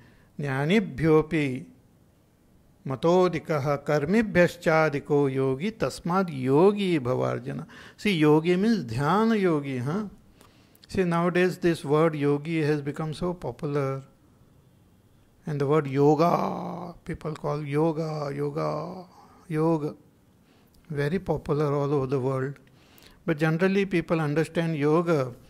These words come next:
as some yogasanas. Huh? Yogasanas and maximum pranayam and some kriyas as yoga.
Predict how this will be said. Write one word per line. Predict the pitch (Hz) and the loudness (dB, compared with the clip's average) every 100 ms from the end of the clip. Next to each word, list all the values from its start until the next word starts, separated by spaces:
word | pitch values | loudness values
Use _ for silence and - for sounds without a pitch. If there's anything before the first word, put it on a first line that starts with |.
| _ _ - | _ _ -6
as | 185 202 196 185 | -2 0 0 -4
some | - 175 202 208 | -4 -2 -2 -2
yogasanas. | 147 139 147 165 - 156 127 127 - - - - - _ _ _ _ _ _ _ _ - | -2 0 0 -2 -4 -8 -8 -10 -14 -20 -20 -20 -20 _ _ _ _ _ _ _ _ -12
Huh? | 170 220 | -8 -6
Yogasanas | 190 143 151 196 190 - 180 185 226 - - - 202 196 | -4 -4 -4 -4 -6 -6 -4 -2 -4 -8 -20 -20 -16 -10
and | 180 196 | -6 -4
maximum | 175 151 180 196 208 - _ _ _ _ | -4 -6 -4 -4 -6 -10 _ _ _ _
pranayam | 196 139 139 143 143 135 - 160 _ _ _ _ _ _ _ _ _ _ _ - | -6 -4 0 0 0 -4 -8 -16 _ _ _ _ _ _ _ _ _ _ _ -10
and | 214 208 | -8 -4
some | 208 202 | -2 -2
kriyas | 196 165 139 143 135 - - - _ _ _ _ _ _ - _ _ _ _ _ _ _ _ _ _ - | -4 -2 0 0 -2 -8 -20 -20 _ _ _ _ _ _ -20 _ _ _ _ _ _ _ _ _ _ -8
as | 196 170 143 | -2 -2 -2
yoga. | 139 127 123 127 | -2 -2 -2 -6